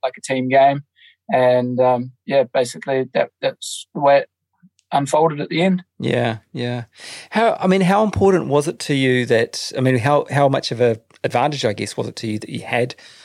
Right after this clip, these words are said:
Speaker 2: done this format before? Um, you know, going in, you know, kind of what to expect. Like, every race is different, but you kind of knew what to expect.
Speaker 1: I, I, th-,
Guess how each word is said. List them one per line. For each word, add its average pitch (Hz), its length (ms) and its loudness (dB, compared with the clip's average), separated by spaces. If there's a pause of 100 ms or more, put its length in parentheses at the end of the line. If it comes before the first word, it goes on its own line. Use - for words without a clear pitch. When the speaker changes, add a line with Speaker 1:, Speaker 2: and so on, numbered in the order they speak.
(260)
Speaker 2:
done 120 160 2
this 110 180 -4
format 117 380 -2
before? 123 480 -2 (340)
Um, 120 480 -10
you 113 120 -6
know, 104 40 -4
going 110 300 0
in, 104 160 -6
you 107 80 -6
know, 110 260 0
kind 127 420 -2
of 127 80 -2
what 139 160 -4
to - 120 -10
expect. - 480 -8
Like, 131 220 -4
every 151 140 0
race 120 200 4
is - 60 -14
different, 117 380 -4
but - 300 -2 (480)
you - 80 -14
kind 120 160 -2
of 110 60 -2
knew 110 100 0
what 107 160 -2
to - 80 -8
expect. - 460 -8 (840)
Speaker 1:
I, 151 640 4
I, 151 120 2
th-, - 680 -16